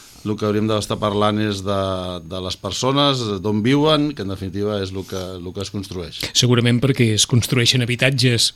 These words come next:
Speaker 2: perquè hi vagin a viure persones,
Speaker 1: Clar.
Speaker 2: i se'n construeixen uns altres perquè també hi vagin a viure persones, però si es poden convertir en una eina de negoci,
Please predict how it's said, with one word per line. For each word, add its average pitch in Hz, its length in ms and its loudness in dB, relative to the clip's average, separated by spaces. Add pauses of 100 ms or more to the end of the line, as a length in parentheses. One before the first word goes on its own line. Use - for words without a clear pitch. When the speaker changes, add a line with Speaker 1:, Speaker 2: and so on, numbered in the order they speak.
(120)
Speaker 2:
perquè 131 180 2
hi 117 80 4
vagin 117 240 0
a 113 60 -2
viure 113 180 -2
persones, 139 540 4 (100)
Speaker 1:
Clar. 95 220 -2 (100)
Speaker 2:
i 147 80 2
se'n 139 240 6
construeixen 139 540 4
uns 135 180 4
altres 120 460 2 (100)
perquè 117 240 2
també 110 160 2
hi 110 60 0
vagin 113 260 4
a 110 60 2
viure 117 180 2
persones, 160 400 2
però 127 160 -4
si 123 140 -2
es - 80 -8
poden 123 180 0
convertir 120 400 4
en 117 140 8
una 107 100 2
eina 107 160 2
de 117 80 2
negoci, 123 380 4